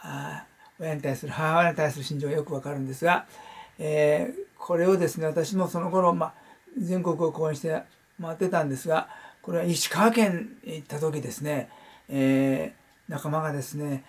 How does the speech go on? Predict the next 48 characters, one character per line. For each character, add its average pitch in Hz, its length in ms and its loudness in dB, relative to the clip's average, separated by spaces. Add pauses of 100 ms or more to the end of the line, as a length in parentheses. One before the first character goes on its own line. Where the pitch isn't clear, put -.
(240)
え - 460 -2
ー、 247 40 -4
よ-、 165 60 -2
よ-、 - 100 -10
石 - 140 -16
川 156 120 -6
県 160 140 -6
呼 147 60 -2
ん 143 60 -4
で 143 60 -4
く 147 80 0
れ 147 60 2
た 170 140 0
ん 160 60 -4
で 139 60 -4
す 123 100 -8
ね。 165 260 0 (320)
え 175 120 -6
ー、 143 40 -6
そ 160 100 -4
の 160 80 -4
時 190 260 2
で 151 120 2
す - 100 -8
ね、 143 300 -2 (380)
あ 151 180 -6
の、 147 440 -4 (100)
お、 151 440 -8 (1800)
石 - 200 -8
川 190 240 4
県 175 360 2
で 185 260 10
私 185 440 0
の 190 300 6 (380)
生 165 400 4
涯 165 260 6
学 190 220 6
習 185 220 -2
の 165 160 2
講 151 200 6
演 156 220 4
が 151 180 6
終 170 220 8
わ - 20 -12
っ - 40 -14 (160)
た 180 80 -4
時 208 300 4
に、 214 240 4